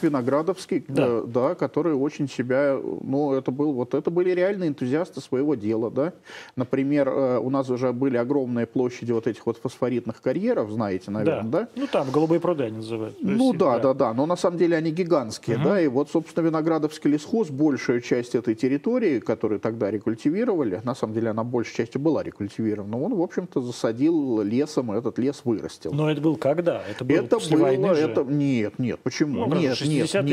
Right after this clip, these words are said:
Speaker 1: нет,
Speaker 2: годы,
Speaker 1: нет,
Speaker 2: да?
Speaker 1: нет. Рекультивация была в восьмидесятые,
Speaker 2: Да?
Speaker 1: девяностые годы, да. То есть она вот, вот два десятилетия, восьмидесятые, девяностые.
Speaker 2: Ну вот, видите, лес вырос за двадцать лет.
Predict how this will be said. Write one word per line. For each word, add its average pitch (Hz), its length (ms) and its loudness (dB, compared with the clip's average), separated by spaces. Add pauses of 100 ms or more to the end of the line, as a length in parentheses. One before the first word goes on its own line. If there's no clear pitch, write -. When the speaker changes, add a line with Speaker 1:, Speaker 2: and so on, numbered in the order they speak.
Speaker 1:
нет, 135 60 -6
Speaker 2:
годы, 113 180 -4
Speaker 1:
нет, 127 140 0
Speaker 2:
да? 214 140 -4
Speaker 1:
нет. 127 240 -2
Рекультивация 170 680 2
была 156 240 2
в 165 60 2
восьмидесятые, 135 640 -2
Speaker 2:
Да? 104 60 -6
Speaker 1:
девяностые 123 480 0
годы, 101 320 -4
да. 113 280 -4 (100)
То 113 80 -4
есть - 180 -8
она 156 180 0
вот, 120 260 -2
вот 139 360 -2
два 147 180 0
десятилетия, 110 600 -4
восьмидесятые, 127 580 -2
девяностые. 104 640 -4
Speaker 2:
Ну 143 60 0
вот, 147 220 0
видите, 175 220 -2
лес 151 240 0
вырос 160 260 0
за 120 160 -2
двадцать 143 320 -4
лет. 101 180 -10